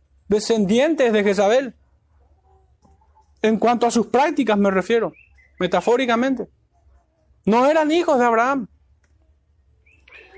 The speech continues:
Fueron tan perversos que ellos mismos llegaron a ser un mal ejemplo para los pueblos paganos. Las diferentes traducciones nos dicen, o traducen mejor esta expresión de que "los quitaré del todo".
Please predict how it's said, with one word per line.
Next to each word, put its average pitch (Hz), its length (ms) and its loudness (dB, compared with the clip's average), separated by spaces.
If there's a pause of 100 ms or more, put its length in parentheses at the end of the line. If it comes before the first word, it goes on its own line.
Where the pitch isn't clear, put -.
(160)
Fueron 262 320 2
tan 294 240 2
perversos 254 600 2
que 233 100 0
ellos 269 240 2
mismos 269 440 2
llegaron 240 400 2
a 220 80 0
ser 254 180 0
un 233 100 2
mal 240 180 2
ejemplo 226 480 -2
para 208 160 0
los 196 140 0
pueblos 190 300 0
paganos. 156 580 -2 (1400)
Las 208 160 2
diferentes 247 520 0
traducciones 269 640 0
nos 233 180 2
dicen, 226 580 0 (800)
o 202 140 0
traducen 262 560 2
mejor 254 340 2
esta 233 200 0
expresión 254 640 0
de 208 120 2
que 208 180 2
"los 214 240 0
quitaré 240 380 2
del 294 220 0
todo". 240 360 0